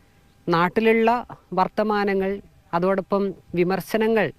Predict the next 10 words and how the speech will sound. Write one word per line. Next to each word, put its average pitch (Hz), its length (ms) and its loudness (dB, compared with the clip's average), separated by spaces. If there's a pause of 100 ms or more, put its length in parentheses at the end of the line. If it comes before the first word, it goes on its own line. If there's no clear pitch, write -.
(200)
അതെല്ലാം 202 440 -2
വേണം. 190 200 0 (840)
ഇതെല്ലാം 190 540 2 (140)
കൂടി 202 220 0 (100)
ചേർന്ന് 170 380 -2 (360)
ജനാധിപത്യ 196 800 0
വ്യവസ്ഥയുടെ 185 640 -2 (120)
ഭാഗമായി 170 760 -2 (460)
പ്രവർത്തിക്കേണ്ട 175 800 0 (300)
ഒരു 185 120 4